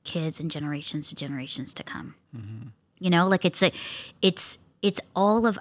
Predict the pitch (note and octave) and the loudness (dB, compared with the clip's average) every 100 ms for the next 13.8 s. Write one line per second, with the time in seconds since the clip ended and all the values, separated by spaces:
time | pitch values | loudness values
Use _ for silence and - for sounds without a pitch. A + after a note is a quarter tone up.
0 | - E3+ E3+ - - - - _ _ _ | 0 0 2 2 2 0 -8 _ _ _
1 | _ _ F#3+ F3+ F3+ F#3 F#3+ G3+ F3+ F3+ | _ _ 2 4 6 6 4 2 4 4
2 | F3+ F#3+ F#3+ F#3 F#3 E3+ E3+ E3+ F3 - | 4 2 2 2 2 0 0 -2 -4 -4
3 | - F3+ F3 F3 E3+ F3+ F3 F3 - _ | -4 -2 0 0 -2 -4 -4 -4 -6 _
4 | _ - - F#3+ F3+ F3+ F#3 F#3 - - | _ -4 -2 -2 0 2 2 0 0 -2
5 | F3+ E3+ F3 - - _ - F3 E3+ F3 | 0 -2 -4 -8 -20 _ -4 0 2 2
6 | D#3+ - E3+ E3 E3 E3 D#3+ E3+ E3 D#3 | 2 2 0 -2 -2 -4 -4 -6 -4 -4
7 | E3 E3+ E3+ F3 - _ - E3 E3 - | -4 -4 -4 -6 -12 _ -8 -2 -2 -2
8 | D#3+ - D#3 D#3 D#3+ D#3+ D3+ - - F3 | -4 -4 -4 -4 -2 -2 -4 -8 -6 -4
9 | E3 D#3 E3+ F3 - - - A#2+ A2 A#2+ | -4 -6 -10 -12 -14 -16 -16 -4 0 2
10 | A#2 - A3 A#3+ G#3+ F#3+ G#3+ G#3 C3+ C3+ | 0 -2 4 8 8 8 6 6 8 10
11 | F#3+ - G3+ G3 - G#3 F#3+ F3+ - G3 | 8 6 2 4 4 4 4 2 2 2
12 | A3 A3+ - _ F#3+ G3 - F#3 F3+ E3 | 4 2 0 _ 0 0 0 -4 -4 -6
13 | - E3 D#3 E3 - - - | -6 -6 -4 -6 -6 -2 0